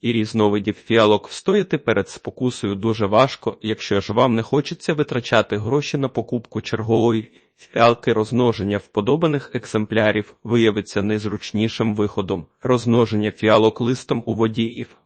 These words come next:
ґрунті, нехай з укоріненням живців доведеться трохи повозитися. Зате як приємно буде виростити з одного листочка повноцінна рослина з прекрасними квітами. Погано уявляєте собі, як розмножується фіалка?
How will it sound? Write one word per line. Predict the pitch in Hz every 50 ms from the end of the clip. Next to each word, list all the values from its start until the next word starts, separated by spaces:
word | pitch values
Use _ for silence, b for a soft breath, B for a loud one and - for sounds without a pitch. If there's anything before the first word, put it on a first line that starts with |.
| 113 104 120
ґрунті, | 123 135 131 120 - - 107 95 - _
нехай | - 120 120 117 - 117 110 110
з | 107 -
укоріненням | - - 123 120 117 147 190 202 180 160 156 143 131 120
живців | 117 117 104 - _ - - 180 160
доведеться | - 107 101 110 110 110 117 113 - - 110
трохи | 104 - - 113 113 - - 107
повозитися. | - - 104 101 101 101 - 104 104 - - - - - - - _ _ _ _ _ -
Зате | - 151 165 170 214 214
як | 190 175 - -
приємно | - - 123 117 110 139 139 123 110 110
буде | 107 104 113 113 107 104
виростити | 98 113 131 156 143 123 - - 139 131 - 120 113
з | 107 -
одного | 110 113 104 110 104 101 107
листочка | 104 107 110 - - - 202 196 - - - -
повноцінна | - 107 104 98 104 107 104 - - - 104 107 104 107 104
рослина | 98 101 - - - 117 123 135 131 120
з | -
прекрасними | - - - 101 - - 104 107 107 - - 123 117 113 107
квітами. | - - 127 123 127 - - 101 87 87 85 73 - _ _ _ _
Погано | _ 107 107 120 117 117 113 113 107 -
уявляєте | - 131 135 135 123 123 131 127 113 104 101 - 107 101
собі, | - - 101 98 95 101
як | 110 147 170 - -
розмножується | - 113 107 107 117 127 120 113 101 101 101 98 - - 104
фіалка? | - - 110 107 110 127 156 165 - - 170 165